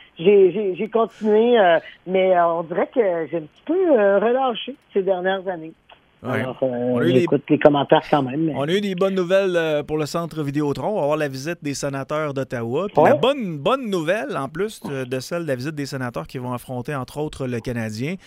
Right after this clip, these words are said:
Speaker 2: ben, qu'ils vont faire, ils vont faire ça sans subvention.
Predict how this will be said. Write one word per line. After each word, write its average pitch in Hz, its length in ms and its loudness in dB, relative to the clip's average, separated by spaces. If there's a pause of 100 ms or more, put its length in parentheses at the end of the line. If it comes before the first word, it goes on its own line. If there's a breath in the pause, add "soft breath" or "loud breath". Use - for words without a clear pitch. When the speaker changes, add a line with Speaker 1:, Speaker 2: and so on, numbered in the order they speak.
(180 loud breath)
Speaker 2:
ben, 127 140 -6
qu'ils 120 120 -12
vont 131 160 0
faire, 127 300 -4
ils 127 100 -8
vont 127 120 -4
faire 135 200 -6
ça 175 120 -10
sans 180 260 -6
subvention. 117 640 -8